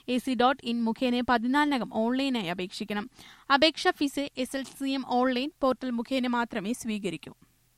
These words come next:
എം ജി സർവകലാശാല പ്രാക്ടിക്കൽ. ഒൻപതാം semester ഐ എം സി എ രണ്ടായിരത്തി പത്തൊൻപത് അഡ്മിഷൻ റെഗുലർ, രണ്ടായിരത്തി പതിനെട്ട്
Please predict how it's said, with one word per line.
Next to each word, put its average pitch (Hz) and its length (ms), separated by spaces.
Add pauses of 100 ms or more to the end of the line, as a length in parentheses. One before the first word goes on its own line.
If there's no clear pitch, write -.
(1000)
എം 302 180
ജി 392 180
സർവകലാശാല 311 720 (120)
പ്രാക്ടിക്കൽ. 247 600
ഒൻപതാം 262 440
semester 302 440 (640)
ഐ 240 240
എം 262 140
സി - 220
എ 269 120 (140)
രണ്ടായിരത്തി 247 440
പത്തൊൻപത് 262 480
അഡ്മിഷൻ 247 420
റെഗുലർ, 233 300
രണ്ടായിരത്തി 220 380
പതിനെട്ട് 240 420